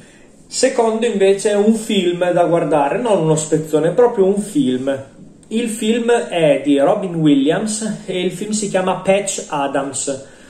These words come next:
Patch Adams, vi dico solo che figura è, perché è una persona veramente esistita, anzi viva tuttora, è un dottore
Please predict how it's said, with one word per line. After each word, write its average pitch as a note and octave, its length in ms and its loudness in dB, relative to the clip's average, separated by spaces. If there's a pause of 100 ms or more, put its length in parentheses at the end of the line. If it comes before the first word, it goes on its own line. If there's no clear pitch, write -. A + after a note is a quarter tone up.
(280)
Patch A#3 280 2
Adams, F#3+ 480 0
vi E3+ 80 -10
dico D#3+ 220 -4
solo D3+ 600 2
che C#3+ 140 -4
figura D3 480 -2
è, D3 60 0
perché B2 380 -4
è A2+ 40 0
una A#2 400 -8
persona D3+ 320 -4
veramente C#3+ 460 -2
esistita, C#3 560 -4
anzi C3 500 -4
viva D#3+ 280 0
tuttora, E3 800 -2
è B2 100 -4
un C3 200 0
dottore D#3+ 800 0